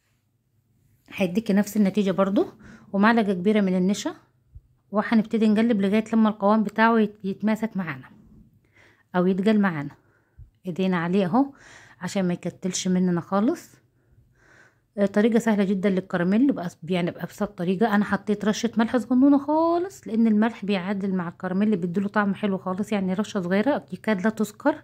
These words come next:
ده القوام اللي احنا عايزينه يا بنات. لو وصلتوا معانا لغاية هنا، ما تنسوناش في اللايك والكومنتات الحلوة بتاعتكم عشان قناتنا تكبر بيكم ان شاء الله رب العالمين.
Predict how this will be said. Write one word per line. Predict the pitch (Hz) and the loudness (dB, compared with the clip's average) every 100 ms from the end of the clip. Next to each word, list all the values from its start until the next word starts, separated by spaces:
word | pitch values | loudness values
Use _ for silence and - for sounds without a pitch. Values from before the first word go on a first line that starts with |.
| _ _ - - - - - - - _ _ _ - - | _ _ -20 -20 -20 -20 -20 -20 -20 _ _ _ -20 -4
ده | 202 | 0
القوام | 208 - 196 196 | 0 0 0 2
اللي | 196 | 0
احنا | 202 185 | -2 -2
عايزينه | 165 165 208 | -2 0 0
يا | |
بنات. | 170 175 285 - - - - - - | 0 0 -2 -4 -16 -20 -20 -20 -4
لو | 196 | -4
وصلتوا | 190 196 208 | -2 -4 -4
معانا | 190 190 185 | -2 -2 -2
لغاية | 180 190 - | -2 -4 0
هنا، | 254 | 0
ما | 320 | 2
تنسوناش | 226 185 190 185 175 | 0 -2 -2 -2 -4
في | 185 | -4
اللايك | 175 254 294 233 | 2 2 2 0
والكومنتات | 220 196 180 180 226 | -2 -4 -2 -2 -2
الحلوة | 220 208 208 | -2 -2 -2
بتاعتكم | - 202 - 214 | -4 -8 -4 -2
عشان | 185 185 | -2 -4
قناتنا | - 185 208 190 | -4 -2 0 0
تكبر | 208 180 175 | -2 0 0
بيكم | 180 202 156 | 0 -4 -6
ان | 175 | -4
شاء | - 175 | 0 0
الله | 185 | 0
رب | 180 170 | -2 -4
العالمين. | 170 190 190 151 | -4 -2 -2 -4